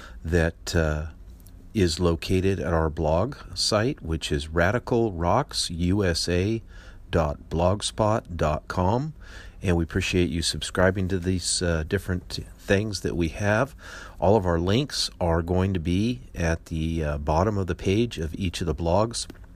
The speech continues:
Um, the newer blogs may have a few more links and affiliate sites. There's also some, uh,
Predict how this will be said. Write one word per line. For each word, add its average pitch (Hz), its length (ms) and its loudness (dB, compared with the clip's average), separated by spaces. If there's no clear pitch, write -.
Um, 82 160 2
the 78 80 0
newer 87 220 4
blogs 82 360 2
may 87 140 0
have 85 220 -2
a 80 40 -4
few 92 240 -2
more 95 240 2
links 113 480 -2
and 87 120 -2
affiliate 117 400 -2
sites. 135 500 0
There's 82 260 0
also 90 640 0
some, 82 540 -2
uh, 76 320 -4